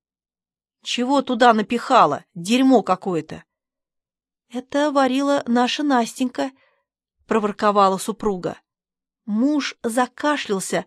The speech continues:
потом заявил: «Непривычно, но вкусно». И тут меня осенило. «Давайте спокойно сядем за стол и поедим пирожков».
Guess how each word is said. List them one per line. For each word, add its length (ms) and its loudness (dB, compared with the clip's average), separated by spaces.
потом 320 0
заявил: 460 0
«Непривычно, 1120 -2
но 180 2
вкусно». 800 -8
И 120 -12
тут 360 -6
меня 420 2
осенило. 720 -2
«Давайте 400 0
спокойно 440 0
сядем 340 -2
за 180 0
стол 260 4
и 160 -2
поедим 540 -2
пирожков». 680 -2